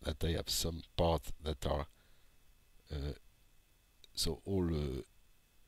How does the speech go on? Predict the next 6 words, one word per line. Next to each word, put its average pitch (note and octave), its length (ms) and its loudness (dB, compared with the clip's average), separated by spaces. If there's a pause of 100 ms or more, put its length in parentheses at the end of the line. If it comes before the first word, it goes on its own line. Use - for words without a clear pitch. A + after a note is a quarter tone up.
(1200)
uh, C2+ 40 -10 (1200)
these E2+ 200 4
parts F2 360 4
are C#2 140 2
common D#2+ 340 0
here D#2+ 720 -2